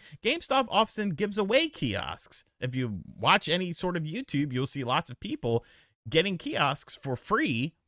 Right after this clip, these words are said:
when they're replaced with a different kiosk or they rearrange a store, this, that, or the other.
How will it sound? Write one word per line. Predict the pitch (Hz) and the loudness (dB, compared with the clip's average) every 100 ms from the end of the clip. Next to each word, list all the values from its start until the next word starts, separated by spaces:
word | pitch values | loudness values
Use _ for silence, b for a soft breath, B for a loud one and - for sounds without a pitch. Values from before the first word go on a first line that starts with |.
| _ _ _ _ - | _ _ _ _ -4
when | 120 131 127 | 2 2 2
they're | 117 120 | 2 0
replaced | 117 - 117 113 - | 0 0 2 0 -4
with | 107 | -6
a | 120 | -4
different | 95 107 107 | -4 -6 -6
kiosk | - 107 101 143 - | -4 -2 -2 -2 -4
or | 110 117 107 - | -6 -6 -8 -4
they | 104 | -4
rearrange | 98 101 107 104 107 127 | -4 -4 -4 -4 -4 -4
a | |
store, | - 104 110 | -6 -2 -2
this, | 101 107 | -2 -4
that, | 98 92 | -4 -4
or | 101 | -4
the | 107 | 0
other. | 196 190 | 2 4